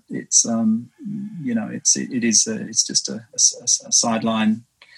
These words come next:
uh, activity for, for me. Um, but I, but I think what's most interesting maybe about sort of swim run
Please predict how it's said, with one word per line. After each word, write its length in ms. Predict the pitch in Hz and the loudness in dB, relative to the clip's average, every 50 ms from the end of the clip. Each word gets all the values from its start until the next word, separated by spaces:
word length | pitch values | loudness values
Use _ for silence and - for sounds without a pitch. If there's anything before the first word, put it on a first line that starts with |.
| - - _ _ _ _ | -20 -20 _ _ _ _
uh, 320 | - - - - 117 110 117 | -10 -8 -6 -6 -6 -6 -6
activity 440 | 120 - - 131 117 113 113 110 107 | -6 -2 -2 0 2 2 2 2 0
for, 560 | - - - - - - - - - - - | -2 -6 -12 -14 -14 -16 -12 -8 -6 -6 -6
for 180 | - - 117 | -4 0 4
me. 300 | 113 110 107 101 107 104 - _ _ _ _ _ _ _ _ _ _ _ _ _ _ _ _ _ - - - - _ - | 4 6 6 4 0 -2 -8 _ _ _ _ _ _ _ _ _ _ _ _ _ _ _ _ _ -8 -8 -8 -6 _ 2
Um, 460 | 110 107 107 110 107 107 107 107 117 - - - - - - - - _ | 4 4 6 6 6 6 6 6 4 0 -8 -12 -10 -10 -10 -12 -12 _
but 100 | - 151 | 2 2
I, 60 | 151 156 | 2 2
but 180 | 156 - 165 | 2 2 2
I 40 | 156 | 4
think 180 | 151 214 254 196 | 6 6 6 6
what's 180 | 147 139 - | 6 6 6
most 280 | 143 131 139 143 - 156 | 6 6 6 4 4 4
interesting 400 | 147 135 - - - 123 120 120 | 2 2 2 2 4 4 4 4
maybe 260 | 117 117 113 113 113 | 6 4 4 4 2
about 320 | 110 110 117 110 107 - | 2 2 0 0 0 0
sort 220 | - - 120 120 110 | -2 -2 -2 -4 -4
of 100 | 113 - | 2 2
swim 320 | - - 135 131 127 127 | 4 4 4 4 4 4
run 460 | 123 117 113 110 107 107 107 107 - | 4 4 4 6 6 6 4 4 0